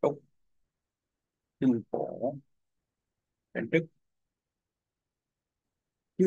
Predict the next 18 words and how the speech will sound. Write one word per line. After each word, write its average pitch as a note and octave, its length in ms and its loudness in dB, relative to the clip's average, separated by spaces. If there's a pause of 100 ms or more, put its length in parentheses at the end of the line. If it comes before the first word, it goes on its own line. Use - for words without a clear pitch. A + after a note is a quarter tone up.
tệ A2+ 160 10
là F#2 360 4 (760)
các C#3+ 180 2 (160)
tổng F2+ 280 -2 (100)
sản, D2+ 180 -4 (1120)
tạo G#2 400 6
giả - 260 -4 (100)
đem B2 360 2
đến F#2+ 260 -2 (920)
các, B2+ 140 8 (480)
à, F#2 100 -4 (120)
tổng F#2+ 400 -2 (240)
sản G2+ 280 -2
phẩm G#2+ 180 2 (1040)
hai G2+ 200 8 (120)
trăm F#2+ 360 4 (840)
triệu G2+ 220 6
một E2 180 -4